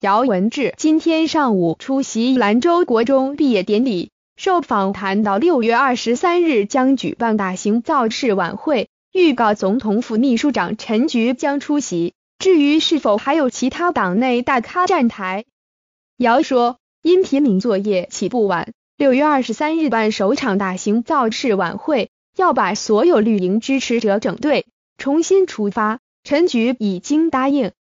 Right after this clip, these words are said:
其他来宾陆续邀请中，如国会观察基金会董事长姚立明也有邀请。党内干部、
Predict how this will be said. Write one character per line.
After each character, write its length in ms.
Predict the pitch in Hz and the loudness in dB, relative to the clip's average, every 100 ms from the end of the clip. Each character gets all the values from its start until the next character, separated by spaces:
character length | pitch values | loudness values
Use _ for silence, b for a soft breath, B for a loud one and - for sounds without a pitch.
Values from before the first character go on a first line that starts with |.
| _ | _
其 220 | - 226 | -8 -6
他 220 | 233 277 | -4 -2
来 200 | 285 175 | -2 -2
宾 340 | 190 269 294 320 | 0 0 0 0
陆 160 | 403 381 | 2 2
续 180 | - | 2
邀 220 | 247 254 285 | 0 0 -2
请 240 | - 190 | -4 -4
中， 300 | 226 214 220 - _ - | 0 0 -2 -8 _ -4
如 260 | 285 339 | 0 0
国 220 | - 190 | 0 0
会 180 | 214 240 | 0 0
观 240 | 185 240 240 | 0 0 0
察 320 | - 196 214 | 0 -2 0
基 140 | 277 | 0
金 240 | 302 339 339 | 2 2 2
会 160 | 339 | 2
董 200 | 277 196 | 2 0
事 160 | 208 330 | -2 -2
长 220 | 208 180 | 0 0
姚 180 | 185 185 | 0 2
立 140 | 220 | 0
明 220 | 190 185 | -2 -2
也 200 | 233 240 | 0 2
有 160 | 339 233 | 4 2
邀 200 | 220 294 | 2 0
请。 260 | 330 196 - - _ | -2 -4 -8 -12 _
党 240 | - 247 247 | -2 0 2
内 200 | 302 254 | 0 0
干 240 | 349 277 | 0 0
部、 240 | 202 175 | 0 -4